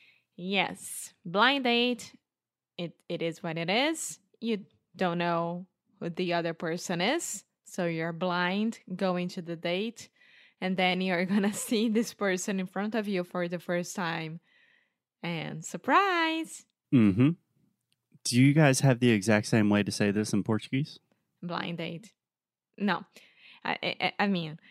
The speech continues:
Speaker 1: we use this expression a lot, but the correct one would be encontro às cegas.
Speaker 2: Às cegas.
Speaker 1: Yeah.
Speaker 2: Cool. I did not know if you said encontro cego,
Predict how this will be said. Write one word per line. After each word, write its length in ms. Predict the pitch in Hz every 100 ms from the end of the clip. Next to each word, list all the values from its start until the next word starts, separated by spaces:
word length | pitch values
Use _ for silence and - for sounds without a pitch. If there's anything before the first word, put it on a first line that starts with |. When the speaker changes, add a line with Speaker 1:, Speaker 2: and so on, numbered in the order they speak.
| - _
Speaker 1:
we 140 | - 226
use 420 | 240 226 226 233
this 240 | 262 262
expression 680 | 233 240 - - 208 214 226
a 120 | 220
lot, 380 | 190 180 185 - -
but 640 | 190 202 185 180 175 190 196 - 104 -
the 200 | 185 190
correct 540 | 196 - 190 180 185 -
one 280 | 208 208 202
would 200 | 185 175
be 220 | 196 175
encontro 520 | 180 185 196 196 196
às 80 | 185
cegas. 720 | - 170 156 151 - - - - _ _ _ _ _ _
Speaker 2:
Às 200 | - 98
cegas. 640 | - 98 87 85 - - - _ _ _ -
Speaker 1:
Yeah. 200 | 185 - - _ _ _ _ _ _ _ -
Speaker 2:
Cool. 200 | 101 87 _ -
I 100 | 98
did 140 | 87
not 200 | 87 87
know 200 | 87 82
if 160 | 80 -
you 80 | 87
said 340 | 92 87 82 -
encontro 480 | - 98 98 90 -
cego, 460 | - - 95 85 82